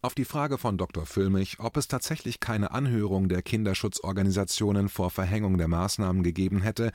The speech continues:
antwortete Professor Klund, dass im Mai Gutachten in der Kinderkommission eingeholt wurden und der damalige Vorsitzende dann in einem Zeitinterview ganz klar zum Ausdruck gebracht hatte,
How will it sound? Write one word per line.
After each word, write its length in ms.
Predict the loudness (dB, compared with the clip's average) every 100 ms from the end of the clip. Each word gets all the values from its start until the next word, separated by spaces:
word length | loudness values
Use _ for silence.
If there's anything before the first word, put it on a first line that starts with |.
| -6 -18 -20 -6
antwortete 480 | -4 -2 -4 -2 -4
Professor 480 | -2 -2 -2 -2 -2
Klund, 320 | 0 0 -2 -10 -20 -4
dass 180 | -2 2
im 100 | 2
Mai 220 | 2 0
Gutachten 640 | 0 -4 0 -4 -2 -2
in 120 | 2
der 120 | 0 0
Kinderkommission 840 | 0 0 0 0 0 2 0 0
eingeholt 520 | 0 2 2 2 2 2
wurden 360 | 2 2 0
und 180 | 0 -2
der 100 | 0
damalige 500 | 0 2 2 2 -2
Vorsitzende 720 | -2 -2 0 -2 0 0 0 -2 -6
dann 200 | -4 -2
in 140 | -2 0
einem 260 | 2 0
Zeitinterview 840 | 0 -4 -4 -2 0 0 2 2
ganz 300 | 2 0 0
klar 240 | -2 -2 0
zum 180 | -4 -4
Ausdruck 420 | -2 -2 -2 -2
gebracht 380 | -2 -2 -2 -4
hatte, 260 | 0 0